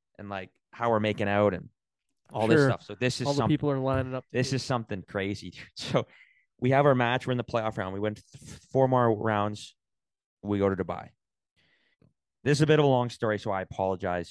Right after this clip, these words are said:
Speaker 1: for people that don't wanna hear it. You can just skip to this past week
Speaker 2: <laughs>
Speaker 1: news in about two minutes. We set up a match, Oak Bay.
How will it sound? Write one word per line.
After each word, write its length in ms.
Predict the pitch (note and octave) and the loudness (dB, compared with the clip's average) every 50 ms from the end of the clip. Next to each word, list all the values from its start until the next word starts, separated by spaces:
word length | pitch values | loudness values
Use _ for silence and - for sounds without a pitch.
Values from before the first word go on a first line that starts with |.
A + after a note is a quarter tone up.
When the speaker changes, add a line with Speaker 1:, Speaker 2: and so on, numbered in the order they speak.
| - _ | -16 _
Speaker 1:
for 80 | - _ - | -20 _ -8
people 140 | F#2+ F2+ F2+ | -6 -4 -4
that 80 | E2+ D#2 | -4 -4
don't 160 | F2 E2 E2 | -6 -6 -6
wanna 140 | E2 D#2 D2+ | -8 -10 -12
hear 180 | D#2+ D2 D2 | -14 -18 -20
it. 80 | - - _ _ _ _ _ _ - | -20 -20 _ _ _ _ _ _ -18
You 60 | - | -14
can 80 | G2 F2 | -12 -10
just 160 | G2+ - - | -10 -10 -10
skip 280 | - - F#2 E2+ - - | -8 -6 -6 -6 -6 -6
to 120 | - E2 | -6 -6
this 140 | D#2+ F2 - | -6 -6 -8
past 340 | - - E2 D#2+ D#2+ - - | -8 -10 -8 -10 -10 -10 -6
week 260 | F2 E2 D#2+ - - - - | -6 -4 -4 -6 -8 -12 -8
Speaker 2:
<laughs> 80 | - - | -4 -2
Speaker 1:
news 240 | - E2 E2+ E2+ E2+ | 0 0 0 0 -2
in 60 | F2+ | -2
about 200 | E2 D#2+ D#2+ - _ - | -2 -2 -2 -4 _ -10
two 120 | - - F2 | -6 -4 -4
minutes. 300 | E2 D#2+ D#2 - - - _ - - - - - - - - - - - - _ _ _ _ _ _ _ _ _ _ _ _ _ _ _ _ _ _ _ _ _ _ _ _ _ _ _ _ _ _ _ _ _ _ | -2 -2 -6 -8 -10 -16 _ -20 -20 -20 -20 -18 -18 -18 -20 -20 -20 -20 -20 _ _ _ _ _ _ _ _ _ _ _ _ _ _ _ _ _ _ _ _ _ _ _ _ _ _ _ _ _ _ _ _ _ _
We 120 | - C3 A2+ | 0 0 4
set 120 | E3 E3 | 4 4
up 60 | D#3 | 6
a 60 | E3 | 6
match, 400 | D3 C3 B2 B2+ B2+ - - - - _ _ _ _ _ _ _ _ _ _ _ _ _ _ _ _ _ _ _ _ - | 4 4 4 4 2 2 -2 -8 -10 _ _ _ _ _ _ _ _ _ _ _ _ _ _ _ _ _ _ _ _ 2
Oak 240 | A#2+ B2+ A2 - - | 2 2 2 0 -2
Bay. 240 | G#2 E2+ C2 - | -4 -4 -4 -6